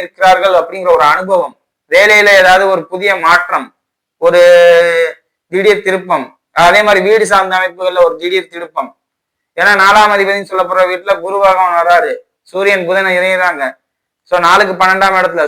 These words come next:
சுக்கிரன் ஆட்சி பலன் பெறாரு. So வீடு சார்ந்த அமைப்புகள்ல உங்களுக்கு புதிய புதிய மாற்றங்கள்லாம் வரும். So அதெல்லாம் என்னங்கிறத பார்த்து சரி பண்ணிக்கிறது ரொம்ப ரொம்ப நல்லது, சரிங்களா? அடுத்தது ரேவதி நட்சத்திரக்காரர்கள்.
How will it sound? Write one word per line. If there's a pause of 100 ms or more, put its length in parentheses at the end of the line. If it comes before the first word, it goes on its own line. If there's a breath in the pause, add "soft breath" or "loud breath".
சுக்கிரன்
ஆட்சி
பலன்
பெறாரு. (400)
So (140)
வீடு
சார்ந்த
அமைப்புகள்ல
உங்களுக்கு
புதிய
புதிய (120)
மாற்றங்கள்லாம்
வரும். (400)
So
அதெல்லாம்
என்னங்கிறத (100)
பார்த்து (200)
சரி
பண்ணிக்கிறது
ரொம்ப
ரொம்ப (100)
நல்லது, (140)
சரிங்களா? (520)
அடுத்தது (120)
ரேவதி
நட்சத்திரக்காரர்கள்.